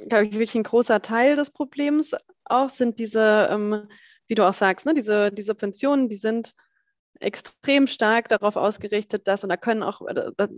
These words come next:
ja, die Bäuerinnen hier sind jetzt auch nicht diejenigen, die man dafür verantwortlich machen kann. Das ist einfach wirklich eine politische Förderung, die sehr stark an Fläche gebunden ist und an, an, an gro-, große Betriebe werden besonders subventioniert und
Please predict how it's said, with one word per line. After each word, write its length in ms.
ja, 320
die 40
Bäuerinnen 520
hier 400
sind 140
jetzt 120
auch 100
nicht 200
diejenigen, 320
die 80
man 140
dafür 280
verantwortlich 560
machen 220
kann. 220
Das 140
ist 120
einfach 280
wirklich 280
eine 60
politische 640
Förderung, 500
die 200
sehr 180
stark 160
an 100
Fläche 360
gebunden 400
ist 220
und 180
an, 380
an, 300
an 320
gro-, 420
große 380
Betriebe 640
werden 280
besonders 380
subventioniert 720
und 220